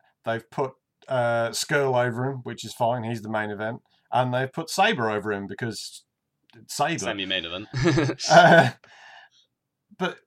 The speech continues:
Speaker 1: you know, how far will this go? Will they start having him lose to, like, Zach Gibson?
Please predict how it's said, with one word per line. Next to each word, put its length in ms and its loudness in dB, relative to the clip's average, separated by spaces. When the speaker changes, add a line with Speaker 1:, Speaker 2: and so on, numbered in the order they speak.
Speaker 1:
you 120 -4
know, 100 4
how 200 4
far 260 4
will 80 0
this 160 -6
go? 280 0
Will 140 -6
they 120 -4
start 420 -2
having 220 -2
him 180 -8
lose 320 -10
to, 720 -10
like, 200 -10
Zach 240 -8
Gibson? 600 -10